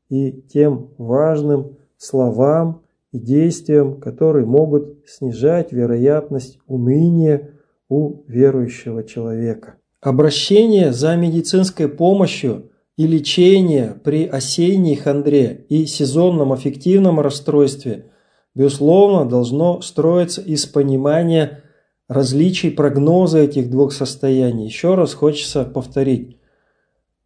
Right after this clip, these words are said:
Осенняя хандра — это адаптивная реакция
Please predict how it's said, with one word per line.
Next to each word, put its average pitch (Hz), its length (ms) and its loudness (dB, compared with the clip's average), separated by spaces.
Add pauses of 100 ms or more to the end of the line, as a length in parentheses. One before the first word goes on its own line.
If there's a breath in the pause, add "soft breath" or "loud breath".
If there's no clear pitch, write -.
(140)
Осенняя 202 520 2
хандра — 180 600 2
это 175 320 0
адаптивная 156 880 0
реакция 156 840 0